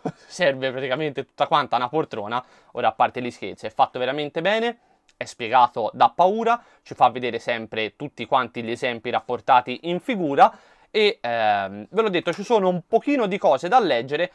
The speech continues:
però poi fondamentalmente la meccanica è molto veloce, quindi va bene che sia così. Un sunto delle regole e poi regole particolari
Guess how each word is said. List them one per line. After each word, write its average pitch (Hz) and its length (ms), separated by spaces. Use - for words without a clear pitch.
però 233 300
poi 127 360
fondamentalmente 131 720
la 117 80
meccanica 110 500
è - 20
molto 110 320
veloce, 95 360
quindi 98 340
va 135 100
bene 117 240
che - 80
sia 117 160
così. 101 260
Un 254 240
sunto 196 480
delle 143 240
regole 131 500
e - 120
poi 214 300
regole 190 400
particolari 226 800